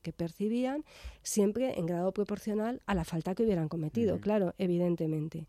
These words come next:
Speaker 1: También les podían conceder licencia en caso de que la necesitaran, pues por enfermedad o por cualquier otra causa justificada.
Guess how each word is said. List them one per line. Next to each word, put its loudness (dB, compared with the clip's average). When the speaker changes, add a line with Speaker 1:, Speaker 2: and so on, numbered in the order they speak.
Speaker 1:
También 8
les 2
podían 2
conceder 2
licencia 2
en 2
caso -2
de 0
que -2
la 0
necesitaran, -2
pues -8
por -4
enfermedad 0
o -2
por -4
cualquier -2
otra -4
causa -6
justificada. -4